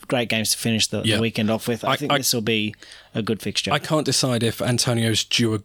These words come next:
Speaker 2: goal or an injury, so maybe
Speaker 1: He's
Speaker 2: we'll,
Speaker 1: due both.
Speaker 2: yeah, maybe we'll see both.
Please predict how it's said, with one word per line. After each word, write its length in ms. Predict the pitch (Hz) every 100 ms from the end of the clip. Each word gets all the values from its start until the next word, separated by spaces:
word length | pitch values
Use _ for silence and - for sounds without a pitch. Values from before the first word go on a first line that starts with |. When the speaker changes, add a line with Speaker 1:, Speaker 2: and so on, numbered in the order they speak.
| -
Speaker 2:
goal 340 | 113 110 113
or 140 | 107
an 80 | 107
injury, 500 | 107 104 95 104 107 - -
so 400 | - 110 104 104 -
maybe 160 | 110
Speaker 1:
He's 100 | 160
Speaker 2:
we'll, 40 | 104
Speaker 1:
due 120 | 180
both. 300 | 95 76 - _
Speaker 2:
yeah, 180 | 104 101
maybe 200 | 113 113
we'll 80 | 101
see 140 | -
both. 220 | 92 67